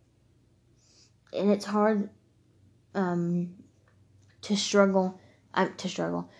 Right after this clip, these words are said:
to juggle <clears throat> theater with school and your social life and stuff like that. But, um, I mean,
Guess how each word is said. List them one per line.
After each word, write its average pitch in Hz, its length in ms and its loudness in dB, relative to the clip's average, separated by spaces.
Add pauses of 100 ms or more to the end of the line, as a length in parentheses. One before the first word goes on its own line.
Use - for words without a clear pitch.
(200)
to 185 100 4
juggle 175 580 4 (1080)
<clears throat> 175 480 8 (840)
theater 190 340 4
with 175 160 0
school 185 360 4
and 175 120 2
your 170 80 -2
social 180 360 -2
life 170 220 -2
and 170 100 -6
stuff 170 180 -6
like 165 140 -8
that. 170 220 -6 (340)
But, 175 220 -2
um, 170 320 -4 (1700)
I 202 40 2
mean, 190 340 6